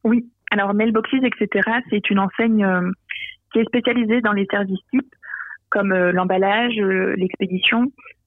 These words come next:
euh, le graphisme et l'impression également. On propose aussi de la domiciliation, de la location de boîtes aux lettres. Euh, on s'adresse aux entreprises, mais aussi aux particuliers.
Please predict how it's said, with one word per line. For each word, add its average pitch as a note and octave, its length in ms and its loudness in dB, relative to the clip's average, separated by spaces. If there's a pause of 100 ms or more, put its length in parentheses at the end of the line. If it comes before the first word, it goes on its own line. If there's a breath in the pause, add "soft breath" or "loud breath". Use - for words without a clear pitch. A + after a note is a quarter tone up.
(200)
euh, F3+ 180 2
le F#3 120 2
graphisme G#3+ 500 -2
et G3+ 60 2
l'impression G3+ 560 2
également. G#3 520 2 (340)
On F#3 460 0
propose G3+ 320 0
aussi G#3 240 0
de G#3 60 2
la G3+ 120 2
domiciliation, G#3 960 2
de G3 80 2
la F#3+ 80 2
location G3 460 0
de F#3 180 2
boîtes F#3+ 180 -2
aux F#3+ 40 0
lettres. A3+ 320 -2 (920 loud breath)
Euh, F#3+ 300 0
on G3+ 80 0
s'adresse A3 480 0
aux G3+ 180 0
entreprises, G3 520 0
mais F#3+ 160 4
aussi F#3+ 240 0
aux A#3 40 0
particuliers. - 680 -2